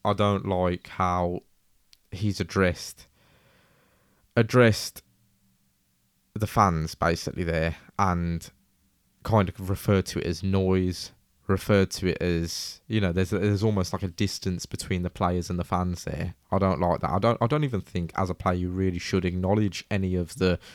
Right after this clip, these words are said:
you know, so-called noise or any criticism that you get because you've been given the platform. You know, you're talented players. You're in a role that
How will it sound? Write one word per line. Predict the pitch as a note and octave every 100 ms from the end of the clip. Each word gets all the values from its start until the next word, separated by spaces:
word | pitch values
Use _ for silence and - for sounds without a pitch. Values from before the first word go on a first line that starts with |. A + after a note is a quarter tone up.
| - - -
you | G#2+
know, | F2+
so-called | - - G2 F2+ G2 F#2
noise | F#2 F2+ F2+ F2+ -
or | F2 -
any | G#2
criticism | F2+ - G2 - F#2 F#2 F2+
that | F2+
you | F2+
get | F2+ - -
because | F#2 G2+ F#2 E2 - - - - - -
you've | A2+ A#2
been | C3 A2
given | A#2 G#2+
the | G2+
platform. | - F2 - - F2 G#2 -
You | G#2+
know, | F2
you're | F2+
talented | F#2 A2+ G#2+ G2+ -
players. | F#2 F2 F2+ G2+ - - _ _ -
You're | G2 F#2+ F2+ F2+ - - - - - _ _
in | C3+ C3
a |
role | G#2+ G#2 G#2 G2
that | F2+ G2 F#2